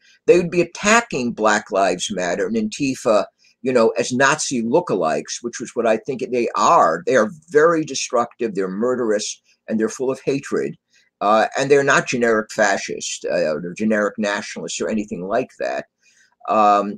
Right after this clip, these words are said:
so I, I think the comparison to the Nazis is fine. Uh, but what makes the Nazis, I suppose, a bit, well, a bit different is they borrow a bit more from the generic fascist.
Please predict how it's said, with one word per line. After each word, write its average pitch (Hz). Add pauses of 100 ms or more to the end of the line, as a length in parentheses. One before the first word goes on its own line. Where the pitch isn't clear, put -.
so 156
I, 147
I 175
think 254
the 208
comparison 156
to 123
the 113
Nazis 123
is 110
fine. 151 (460)
Uh, 120
but 160
what 180
makes 254
the 175
Nazis, 147 (140)
I 123
suppose, -
a 202
bit, 135 (120)
well, 156
a -
bit 151
different 139
is 147
they 151
borrow 139
a 87
bit 104
more 92
from -
the 85
generic 92
fascist. -